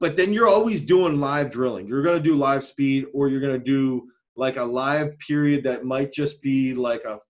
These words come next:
like a flow type wrestling. And, and I think throwing needs to be a little bit more like that, where it's like, we've gotta get a lot of, we've gotta get a lot of full reps in, and we've gotta get a lot of,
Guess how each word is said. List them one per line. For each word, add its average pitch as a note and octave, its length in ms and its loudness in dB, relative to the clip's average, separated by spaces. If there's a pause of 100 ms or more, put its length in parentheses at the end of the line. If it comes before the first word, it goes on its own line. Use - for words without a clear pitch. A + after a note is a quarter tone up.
like B2+ 140 -8
a G#2+ 100 -8
flow C#3+ 460 0
type B2+ 340 -6
wrestling. A2 480 -10 (600)
And, C3 340 -4
and C#3 100 -4
I D3 120 0
think D#3+ 360 -8 (220)
throwing D#3 640 0 (320)
needs D3+ 560 -2
to D3+ 100 -4
be C#3+ 200 4
a C3+ 60 4
little C#3 200 2
bit B2+ 200 -2
more B2 200 -4
like G#2+ 280 -6
that, A2+ 220 -4
where A2+ 200 -6
it's A2+ 140 -12
like, A2+ 220 -6 (440)
we've D3 180 2
gotta D#3 240 2
get F3+ 180 4
a F3 60 6
lot D3+ 260 2
of, D3 220 2
we've C3+ 160 2
gotta C#3+ 220 4
get E3 120 2
a D3+ 40 0
lot C#3+ 200 2
of C#3 140 -2
full C#3+ 220 0
reps B2 360 0
in, A2+ 300 -6 (400)
and A#2 120 -12
we've B2 140 -2
gotta C3+ 200 2
get C#3+ 140 2
a C3 40 0
lot B2+ 280 0
of, B2 240 -2